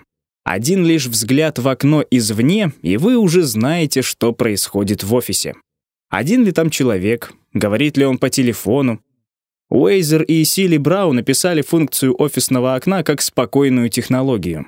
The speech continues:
Спокойную, потому что она не находится в центре внимания людей, разделённых стеной, но тихо, словно издалека,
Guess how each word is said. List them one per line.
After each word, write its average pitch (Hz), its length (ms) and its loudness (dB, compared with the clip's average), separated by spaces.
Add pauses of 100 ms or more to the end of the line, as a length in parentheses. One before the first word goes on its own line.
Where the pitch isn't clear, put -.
(120)
Спокойную, 139 760 0
потому 151 320 0
что 151 220 0 (160)
она 156 260 0
не 165 140 2
находится 156 580 0
в - 80 -4
центре 139 340 0
внимания 127 540 2
людей, 123 400 2
разделённых 127 600 0
стеной, 151 500 -2 (200)
но 135 200 2
тихо, 120 540 -2
словно 120 360 0
издалека, 117 760 0